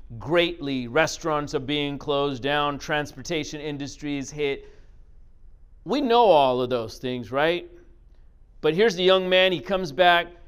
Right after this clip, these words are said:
and he starts to apply for jobs. And it's hard.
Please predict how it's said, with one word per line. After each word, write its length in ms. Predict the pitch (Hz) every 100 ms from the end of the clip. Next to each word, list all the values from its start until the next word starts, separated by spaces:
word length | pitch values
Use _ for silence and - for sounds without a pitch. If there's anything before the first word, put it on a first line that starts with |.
| - 151
and 160 | 156
he 100 | 160
starts 560 | - - 196 190 - -
to 540 | - 170 156 143 - -
apply 360 | 131 - 175 165
for 180 | 160 147
jobs. 680 | 135 156 117 69 - - - - - - - -
And 240 | 151 156
it's 200 | 156 160
hard. 500 | - 208 240 156 85